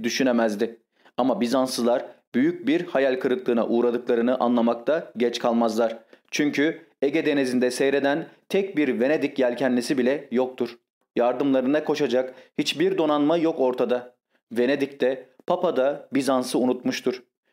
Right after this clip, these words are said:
Küçük kilise politikaları ve dinsel kavgalarla uğraşırken verdikleri şeref sözünü ve ettikleri yemini yerine getirmezler. Böyle trajik anlar insanlık tarihinde sık sık görülmüştür.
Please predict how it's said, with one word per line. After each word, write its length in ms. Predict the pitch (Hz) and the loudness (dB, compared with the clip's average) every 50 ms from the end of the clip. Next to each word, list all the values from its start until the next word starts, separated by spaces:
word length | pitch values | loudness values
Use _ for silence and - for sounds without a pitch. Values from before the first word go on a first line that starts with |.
| _ _ _ | _ _ _
Küçük 320 | - 143 - 175 175 175 - | -6 -4 -2 -2 -2 -2 -2
kilise 340 | - 135 139 - - 170 | -2 -2 -2 0 -2 -2
politikaları 760 | - - 143 131 127 131 143 - 139 123 123 120 135 139 - - - _ - | 0 0 0 0 0 -2 -2 -2 0 0 2 2 0 0 -2 -6 -16 _ -4
ve 160 | 135 143 143 | -4 -2 0
dinsel 400 | 139 139 131 127 - 151 151 151 | 0 0 0 2 0 0 0 0
kavgalarla 580 | 151 151 143 131 123 131 123 131 151 160 156 143 | 0 0 0 2 2 2 2 2 2 2 2 2
uğraşırken 720 | 127 123 123 127 123 - 160 151 - 139 131 147 - - - _ _ _ - | 2 2 2 0 0 -2 -2 0 0 0 0 0 -2 -8 -16 _ _ _ -2
verdikleri 560 | 123 135 151 - - 170 - 175 185 175 165 | 0 0 0 0 -2 -2 -2 0 0 0 0
şeref 320 | - - 131 123 156 156 | 0 0 2 2 2 0
sözünü 420 | - - 165 147 139 135 123 123 120 - - _ _ 113 | 0 -2 -2 0 0 0 0 0 -2 -4 -10 _ _ -2
ve 100 | 135 131 | 0 2
ettikleri 580 | 123 127 127 - 151 - - 143 139 147 156 | 2 0 -2 -4 -6 -4 -2 0 0 2 2
yemini 400 | 147 143 123 123 113 110 98 95 | 2 2 2 2 2 2 2 2
yerine 260 | 113 117 120 120 131 | 2 2 2 2 2
getirmezler. 680 | 117 123 120 - 120 113 117 117 110 110 120 113 113 - - _ _ _ _ _ _ 143 | 2 0 0 0 0 2 2 2 2 2 0 0 -2 -4 -12 _ _ _ _ _ _ -2
Böyle 340 | 131 127 139 143 135 131 | 0 0 2 2 0 0
trajik 380 | - 127 123 123 127 139 - - | 0 0 0 0 0 0 0 0
anlar 420 | 120 120 117 113 117 131 - - - _ _ _ _ - | 2 2 2 2 2 0 -2 -6 -14 _ _ _ _ -2
insanlık 480 | 139 143 131 - 143 147 170 170 175 | -2 0 0 0 0 0 -2 -2 0
tarihinde 680 | 170 151 143 139 135 127 131 127 123 135 147 - - - | 0 0 2 2 2 0 2 2 2 0 0 -2 -6 -12
sık 300 | - - - 190 180 180 | -14 -6 -6 -4 -4 -2
sık 260 | - - 147 147 - | -4 -4 -4 -4 -2
görülmüştür. 640 | 135 131 127 127 123 123 127 123 - - 120 - - | 0 0 2 2 2 0 0 0 -2 -2 -4 -4 -6